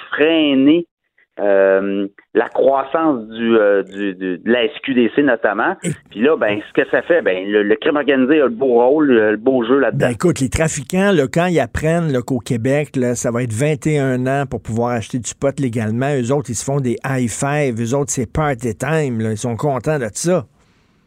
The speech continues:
Speaker 1: Celle-là, euh, il y a beaucoup, beaucoup de gens dans le reste du Canada qui comprennent pas, là. Ils comprennent pas, <laughs> ils la comprennent pas,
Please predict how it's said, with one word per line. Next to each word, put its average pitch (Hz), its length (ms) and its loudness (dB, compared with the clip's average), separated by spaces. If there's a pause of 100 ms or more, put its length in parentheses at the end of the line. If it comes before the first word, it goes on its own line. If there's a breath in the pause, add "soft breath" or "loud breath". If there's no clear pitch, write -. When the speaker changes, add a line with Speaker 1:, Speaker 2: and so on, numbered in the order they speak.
Speaker 1:
Celle-là, 135 240 4
euh, 110 520 4
il 101 60 2
y 107 60 4
a - 20 4
beaucoup, 131 340 0
beaucoup 143 300 2
de 131 60 0
gens 165 240 2
dans 123 160 0
le 117 120 2
reste 143 140 0
du - 60 -10
Canada 123 340 2
qui - 140 -16
comprennent 107 400 0
pas, 113 180 2
là. 85 140 2
Ils 80 40 -8
comprennent 113 340 -2
pas, 107 140 2
<laughs> - 140 0
ils 131 60 2
la 120 100 2
comprennent 131 360 0
pas, 120 120 2